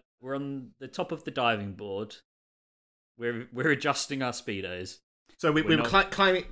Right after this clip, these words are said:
Speaker 2: climbing up the ladder, talking about Dear Evan Hansen
Speaker 1: Yeah.
Speaker 2: and how we miss shit. And now we're
Speaker 1: Yeah,
Speaker 2: at the
Speaker 1: I've
Speaker 2: top of
Speaker 1: just
Speaker 2: the diving board.
Speaker 1: You were just leaning over. I was behind you, and it was, I mean, it was a sight. <laughs>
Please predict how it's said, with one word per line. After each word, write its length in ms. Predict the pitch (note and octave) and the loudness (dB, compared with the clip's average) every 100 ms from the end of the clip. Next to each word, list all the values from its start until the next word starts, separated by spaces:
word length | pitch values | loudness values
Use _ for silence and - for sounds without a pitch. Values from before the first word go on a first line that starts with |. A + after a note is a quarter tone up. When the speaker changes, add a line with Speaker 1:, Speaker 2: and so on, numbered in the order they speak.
| - | -4
Speaker 2:
climbing 300 | G3 G3 F#3 | 2 2 2
up 80 | D#3 | 2
the 60 | |
ladder, 260 | D3+ D3 C3+ | 2 2 0
talking 340 | - C3+ C#3+ | 0 0 0
about 180 | B2+ A#2+ | -2 0
Dear 160 | C3 B2 | 0 0
Evan 180 | A#2+ G#2+ | 0 -4
Hansen 520 | A#2 G#2 A2+ A2 A2+ _ - | -6 -6 -8 -8 -10 _ -10
Speaker 1:
Yeah. 100 | G#2 | -6
Speaker 2:
and 80 | A#2+ | -2
how 160 | A#2 | -2
we 80 | A2 | -2
miss 180 | G#2+ G#2+ | -4 -2
shit. 380 | - B2+ A2+ - _ _ _ | -2 -2 -4 -10 _ _ _
And 80 | C3 | -2
now 180 | C#3 C3+ | 2 4
we're 60 | B2+ | 2
Speaker 1:
Yeah, 40 | |
Speaker 2:
at 80 | B2+ | 2
the 80 | B2+ | 2
Speaker 1:
I've 60 | |
Speaker 2:
top 80 | D3 D3 | 2 2
of 60 | |
Speaker 1:
just 120 | B2 | -2
Speaker 2:
the 60 | A#2 | -2
diving 280 | G#2+ G#2+ G#2 | -4 -6 -10
board. 300 | G#2 G#2 G#2+ - - _ B2+ | -8 -8 -10 -14 -20 _ -14
Speaker 1:
You 200 | C3 C3 | -6 -4
were 60 | B2 | -6
just 200 | A#2+ B2 | -8 -4
leaning 280 | B2 A#2 | -4 -2
over. 420 | A2 G#2 G2+ G#2 - _ | -4 -4 -4 -6 -8 _
I 60 | G#2+ | -8
was 100 | G#2 | -8
behind 400 | A#2+ G#2+ G#2+ G2 | -6 -4 -4 -4
you, 180 | G2 G2+ - _ _ | -6 -6 -12 _ _
and 80 | G2+ | -16
it 80 | G2+ | -14
was, 260 | G#2 - - | -14 -16 -20
I 40 | G2 | -12
mean, 140 | G#2 | -10
it 40 | G#2+ | -8
was 120 | G#2 | -6
a 60 | |
sight. 340 | G#2 B2+ G2+ A#2 - _ _ | -4 -2 -4 -4 -12 _ _
<laughs> 80 | _ | _